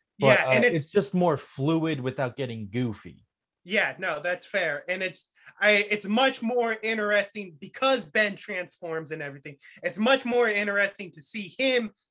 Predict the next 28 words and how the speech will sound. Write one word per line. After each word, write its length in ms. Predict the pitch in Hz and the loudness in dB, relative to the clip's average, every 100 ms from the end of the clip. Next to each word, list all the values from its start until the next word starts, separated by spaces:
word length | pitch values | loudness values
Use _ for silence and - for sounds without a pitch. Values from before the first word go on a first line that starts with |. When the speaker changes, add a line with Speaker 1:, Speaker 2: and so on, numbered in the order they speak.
| _ | _
Speaker 2:
in 120 | 190 185 | -10 -8
a 40 | |
different 380 | 185 208 196 185 | -6 -6 -6 -6
art 240 | 180 175 | -4 -4
style 480 | 170 190 175 170 160 | -6 -8 -6 -8 -10
than 140 | 170 160 | -10 -14
to 100 | 151 | -16
see 260 | - 170 147 | -18 -18 -6
Rex 400 | 208 202 - - | -2 -2 -6 -16
in 120 | 170 | -14
a 40 | 160 | -8
different 280 | 131 196 240 | -2 2 4
Speaker 1:
Right. 140 | 120 | 2
Speaker 2:
art 240 | 143 143 | -2 -12
style. 520 | - 127 120 123 - _ | -20 -20 -20 -20 -20 _
Speaker 1:
Because, 580 | 139 139 185 185 147 135 | -4 0 4 4 4 -2
um, 600 | 131 135 120 107 95 90 - _ _ _ _ _ _ | 0 2 2 -2 -6 -14 -20 _ _ _ _ _ _
and 120 | 113 | -8
this 120 | 123 117 | -8 -8
is, 120 | 101 - _ | -12 -16 _
uh, 240 | 101 101 90 | -10 -10 -10
slowly 400 | - 104 92 92 | -10 -10 -8 -12
turning 300 | - 92 90 | -14 -14 -14
into 160 | 90 | -16
the 120 | 90 | -16
Generator 420 | 90 98 90 92 87 | -10 -10 -10 -12 -10
Rex 280 | 110 - | -10 -10
episode, 340 | 80 - 85 | -18 -18 -18